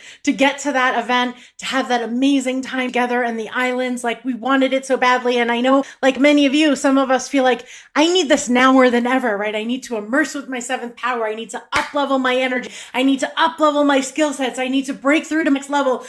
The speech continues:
so I can come back to my family and lead from that place, right? Because we need this right now. And so we were really, uh, trying in every way to be like, "Okay, through this, like, what do we need to do? How can we be responsible,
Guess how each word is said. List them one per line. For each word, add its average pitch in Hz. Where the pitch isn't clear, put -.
so -
I 269
can 269
come 277
back 285
to 262
my 269
family 277
and 233
lead 285
from 254
that 262
place, 302
right? 233
Because 226
we 240
need 285
this 226
right 190
now. 190
And 277
so 285
we 302
were 339
really, 302
uh, 240
trying 294
in 247
every 262
way 247
to 247
be 254
like, 240
"Okay, 285
through 294
this, 262
like, 240
what 277
do 311
we 320
need 302
to 294
do? 277
How 277
can 285
we 277
be 277
responsible, 277